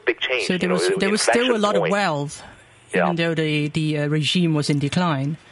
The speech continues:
Speaker 1: Well, it was because of opium.
Speaker 2: Sure. And, um, so, um,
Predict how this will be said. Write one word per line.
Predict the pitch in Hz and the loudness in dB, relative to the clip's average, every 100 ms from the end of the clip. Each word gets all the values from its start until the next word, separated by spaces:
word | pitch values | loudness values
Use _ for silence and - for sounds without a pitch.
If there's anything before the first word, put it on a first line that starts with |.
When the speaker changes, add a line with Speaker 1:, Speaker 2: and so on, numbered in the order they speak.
| - | 0
Speaker 1:
Well, | 175 156 | 2 4
it | 135 | 2
was | 135 | 0
because | 123 113 117 | 0 0 2
of | |
opium. | 98 104 - 69 - - _ _ _ | 2 0 -2 -6 -8 -20 _ _ _
Speaker 2:
Sure. | - - 175 139 135 139 - - - - - - - - | -4 -2 0 -2 -4 -8 -16 -20 -20 -20 -20 -20 -12 -2
And, | 185 190 185 | 0 2 0
um, | 175 175 170 | 0 0 -2
so, | - 202 196 190 185 - - - - | 0 0 0 -2 -4 -14 -20 -14 -2
um, | 185 190 196 | 0 2 0